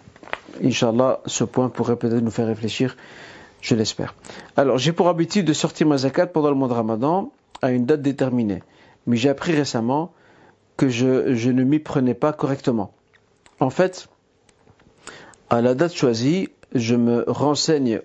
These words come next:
au sujet, euh, du taux du nisab. Donc le nisab, c'est le, c'est le seuil minimal imposable de la zakat. Puis je véri-, puis je vérifiais, euh, si mes biens atteignaient ce niveau. Ensuite, je m'acquittais de la zakat.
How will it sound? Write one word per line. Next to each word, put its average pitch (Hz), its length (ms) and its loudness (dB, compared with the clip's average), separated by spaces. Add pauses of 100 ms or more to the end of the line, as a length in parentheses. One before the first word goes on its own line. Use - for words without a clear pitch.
au 131 80 0
sujet, 131 500 0 (760)
euh, 117 280 2 (440)
du 135 280 0
taux 165 200 2
du 127 160 2
nisab. 143 420 0
Donc 123 160 -8
le 117 80 -2
nisab, 123 360 0
c'est - 160 -6
le, 101 200 -4
c'est - 180 -6
le 107 140 -2
seuil 127 240 0
minimal 127 380 2
imposable 113 460 0
de 104 60 -2
la 95 100 0
zakat. 117 340 0 (1120)
Puis 170 160 4
je 143 100 4
véri-, 147 520 2
puis 180 140 0
je 151 100 2
vérifiais, 156 720 2
euh, 117 300 0
si 139 200 0
mes 135 140 4
biens 127 380 0 (420)
atteignaient 139 380 0
ce 131 120 -4
niveau. 139 440 0 (760)
Ensuite, 160 520 0
je 131 120 0
m'acquittais 135 360 0
de 131 60 0
la 123 60 2
zakat. 107 280 -2